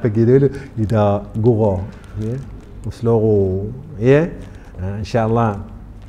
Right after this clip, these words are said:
Ya, mudah-mudahan Allah panjangkan umur kita dalam rahmat. Mudah-mudahan Allah bagi peluang kepada kita,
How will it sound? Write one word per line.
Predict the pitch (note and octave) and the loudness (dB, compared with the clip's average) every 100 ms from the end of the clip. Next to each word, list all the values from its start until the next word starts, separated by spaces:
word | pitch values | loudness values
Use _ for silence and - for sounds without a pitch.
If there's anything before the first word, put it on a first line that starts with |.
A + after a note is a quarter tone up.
| - - B2+ | -18 -4 2
Ya, | |
mudah-mudahan | B2+ A#2+ A2+ B2 D3+ | 2 4 4 4 2
Allah | C3+ B2 A2+ | 2 0 0
panjangkan | A#2 A2+ A2 G#2 G#2 | 0 0 0 -2 -2
umur | G#2+ G#2+ G#2 | 0 0 0
kita | G#2+ G2+ C3+ A2+ | -2 0 0 2
dalam | G#2 G2+ | 0 0
rahmat. | G#2 G2 G#2+ A2+ B2 C#3+ E3+ - - - - - - A#2+ | -2 -2 -2 0 2 4 2 -2 -16 -18 -18 -18 -14 -6
Mudah-mudahan | G#2+ G#2 G2+ G#2 G#2 A2 A2+ A#2 A2+ - - | -2 -2 -2 -2 0 0 0 -2 -6 -14 -8
Allah | A2 A#2 | -2 0
bagi | A2 G#2+ G2+ | 0 -2 -4
peluang | G2 A#2 A#2+ A2+ G#2+ | -2 0 0 0 -2
kepada | G2 G#2+ G#2+ G#2 | -6 -6 -6 -4
kita, | G2+ G2+ A#2+ A#2+ C3 | -4 -4 -2 2 2